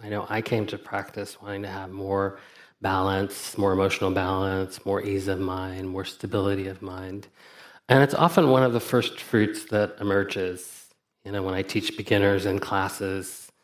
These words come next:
two, three weeks into the class, they start reporting that they're less, um, less agitated, a little bit more easygoing.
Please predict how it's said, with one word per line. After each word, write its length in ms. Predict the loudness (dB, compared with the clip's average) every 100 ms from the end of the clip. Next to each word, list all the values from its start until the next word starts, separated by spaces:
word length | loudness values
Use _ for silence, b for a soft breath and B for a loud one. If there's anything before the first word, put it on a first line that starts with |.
| _ _ _ _ _ _ -2
two, 120 | 0
three 220 | 4 4
weeks 300 | 4 2 0
into 160 | -2 0
the 100 | -2
class, 560 | -2 -2 0 0 -4
they 120 | -8 -10
start 280 | -4 -4
reporting 580 | -4 -6 -4 -2 -2 -2
that 200 | -2 -4
they're 260 | -4 -4 -2
less, 720 | 0 2 0 -4 -14 -14 -16 -20 -8
um, 340 | -4 -4 -6 -10 _ _ _ _ _ _ _ _ -20 -2
less 180 | 0 2
agitated, 840 | 2 2 0 2 4 4 4 4 2
a 40 |
little 280 | 0 0 0
bit 60 |
more 120 | -2 -4
easygoing. 880 | -6 -8 -6 -6 -4 -6 -8 -12